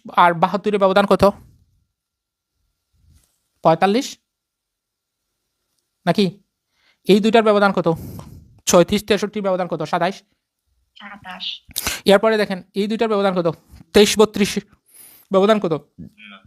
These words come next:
Speaker 1: নয়। মজার একটা বিষয় আপনাদেরকে শিখাই, দেখেন, খেয়াল করেন। এইটা তো ক্লিয়ার, যেটা বলছি, এটা আমি ওই পাশে মার্ক করে রেখে দিই।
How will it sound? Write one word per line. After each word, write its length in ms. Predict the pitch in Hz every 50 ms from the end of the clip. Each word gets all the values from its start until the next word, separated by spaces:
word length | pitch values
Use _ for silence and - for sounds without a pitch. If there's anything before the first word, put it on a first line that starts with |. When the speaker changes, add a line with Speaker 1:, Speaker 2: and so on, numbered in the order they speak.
| _ _ 190
Speaker 1:
নয়। 320 | 180 175 170 156 139 131 127 _ _ _ _ _ _ _ _ _ _ _ _ _ _ _ - -
মজার 340 | 160 - 220 175 190 226 262
একটা 180 | 254 254 254
বিষয় 220 | 226 208 196 220 208
আপনাদেরকে 380 | 196 208 190 180 180 180 180
শিখাই, 280 | 165 - 160 143 - 139
দেখেন, 200 | 143 135 - 127
খেয়াল 380 | - _ _ _ - 165 151
করেন। 180 | 139 135 117 - - _ _ _ _ _ _ _ _ _ _ _ _ _ _ _ _ _ _ _ _ - _ -
এইটা 200 | 190 190 208 240
তো 100 | 254 254
ক্লিয়ার, 280 | - 208 170 147 135 - - _ _ 403 _ -
যেটা 160 | 165 151 175
বলছি, 360 | 175 160 143 - - 220 196
এটা 220 | 156 160 170 - - -
আমি 320 | - 151 151 151 151 - -
ওই 120 | - 160 147
পাশে 220 | 147 139 - 156
মার্ক 240 | 147 143 139 131 -
করে 200 | - 147 147 143
রেখে 240 | 143 139 139 - 139
দিই। 280 | 139 165 220 233 -